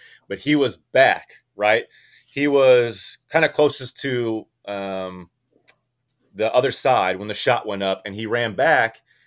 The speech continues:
and there was a guy running with him from Long Beach, but his man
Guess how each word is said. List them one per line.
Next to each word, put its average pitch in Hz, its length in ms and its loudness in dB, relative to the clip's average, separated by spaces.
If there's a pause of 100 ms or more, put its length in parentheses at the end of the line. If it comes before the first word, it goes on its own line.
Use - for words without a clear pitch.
and 104 80 -18
there 113 60 0
was 107 120 0
a 110 40 -2
guy 127 200 4
running 123 260 -2
with 160 240 0
him 101 180 -4
from 104 240 -12
Long 113 220 -4
Beach, 131 380 -8 (500)
but 120 260 0
his 143 360 2
man 131 560 0